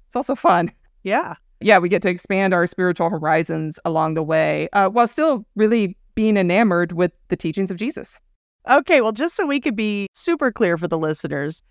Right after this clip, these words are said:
Speaker 2: can you tell us really more specifically what metaphysics encompasses and where you draw a line, if at all, when it comes to blending metaphysics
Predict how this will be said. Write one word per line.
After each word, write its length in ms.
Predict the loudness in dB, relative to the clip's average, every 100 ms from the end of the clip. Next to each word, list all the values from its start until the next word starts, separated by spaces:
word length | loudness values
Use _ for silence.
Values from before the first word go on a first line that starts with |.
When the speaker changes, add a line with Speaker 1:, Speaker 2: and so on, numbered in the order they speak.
| _ _
Speaker 2:
can 240 | 0 2 4
you 140 | 0
tell 260 | -2 -2 0
us 260 | -2 -6 -18 -10
really 540 | -6 -2 0 0 -4 -8 _
more 180 | 0 0
specifically 680 | 0 -2 0 -2 -2 -2
what 300 | 0 0 0 -4
metaphysics 680 | -2 0 0 0 -4 -4 -6
encompasses 760 | -2 -2 -2 -4 -6 -8 -10 -4
and 200 | -2 0
where 440 | 2 4 2 -2 _ _
you 160 | -2 0
draw 320 | 2 2 2
a 20 |
line, 500 | 0 -2 -2 -6 -10 -4
if 200 | -2 0
at 120 | 2
all, 400 | 4 2 0 -8 -6
when 220 | -2 -2
it 100 | 0
comes 240 | 0 0
to 80 | -4
blending 540 | -2 0 0 0 -4 -4
metaphysics 680 | -4 -4 -4 -6 -8 -12